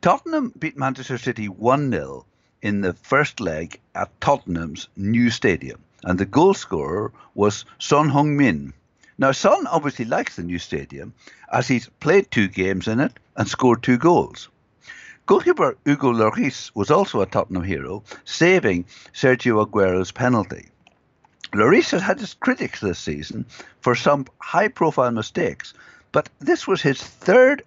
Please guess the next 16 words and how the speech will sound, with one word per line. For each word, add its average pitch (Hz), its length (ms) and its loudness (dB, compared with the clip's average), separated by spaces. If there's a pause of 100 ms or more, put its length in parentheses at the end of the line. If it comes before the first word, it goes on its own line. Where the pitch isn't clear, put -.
penalty 170 400 -2
save 143 400 -2
of 135 120 -4
the 135 100 -2
season, 127 520 -2 (600)
having 131 320 0
saved - 380 -4
penalties 107 520 -2
from 98 300 -2 (180)
Jamie 180 340 0
Vardy, 95 480 0 (400)
Pierre-Emerick 151 640 0
Aubameyang, 104 720 -2 (340)
and 107 120 0
Sergio 127 540 0
Aguero. 98 440 2